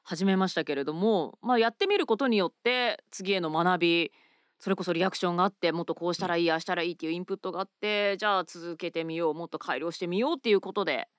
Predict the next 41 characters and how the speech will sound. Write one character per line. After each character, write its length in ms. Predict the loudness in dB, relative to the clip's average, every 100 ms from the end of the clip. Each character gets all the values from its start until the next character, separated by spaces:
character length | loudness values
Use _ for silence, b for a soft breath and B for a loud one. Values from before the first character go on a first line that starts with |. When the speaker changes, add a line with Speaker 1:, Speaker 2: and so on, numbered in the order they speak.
| _ _
Speaker 1:
積 200 | -4 -2
み 80 | 0
重 80 | -2
ね 80 | -6
て 80 | -6
や 60 | -10
っ 20 |
て 100 | -10
き 60 |
ま 80 | -10
し 40 | -10
た 80 |
も 120 | -12 -6
ん 20 |
ね。 180 | -6 -6
Speaker 2:
Yeah, 180 | -10 -8
or 120 | -6 -6
even, 180 | -6
like, 160 | -8 -10 _ _ -4
personally, 600 | -2 -2 -6 -12 -14 -16 -16
internally, 560 | -6 -4 -4 -8 -10
Speaker 1:
Mm-hmm. 180 | -4 -4 -4
Speaker 2:
you 100 | -6
know, 120 | -2
rather 260 | 2 0 0
than 60 |
spending 300 | -6 -4 -2
lots 300 | -4 -4 -6
of 80 | -8
money 320 | -6 -6 -4
on 140 | -6 -10
equipment 600 | -10 -8 -8 -8 -10 -10 -10
and 160 | -6
getting 160 | -2 -2
it 20 |
Speaker 1:
Mm-hmm. 60 | -2
Speaker 2:
all 120 | -2
ready 320 | -2 -2 -6 -8
and 80 |
then 100 | -6
realizing 680 | -2 -2 -2 -4 -6 -10 -12